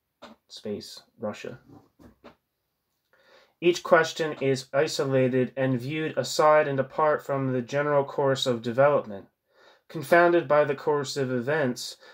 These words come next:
the opposition seeks each time to support itself on some accidental,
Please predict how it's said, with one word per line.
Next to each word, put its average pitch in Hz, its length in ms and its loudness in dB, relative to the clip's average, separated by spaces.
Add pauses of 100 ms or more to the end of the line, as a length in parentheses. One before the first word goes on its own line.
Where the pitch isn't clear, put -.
(140)
the 147 120 2
opposition 151 760 2
seeks 175 500 -6
each 165 260 -8
time 147 320 0
to 131 80 -2
support 151 460 0
itself 139 480 2
on 135 120 0
some 139 360 -2
accidental, 143 880 -4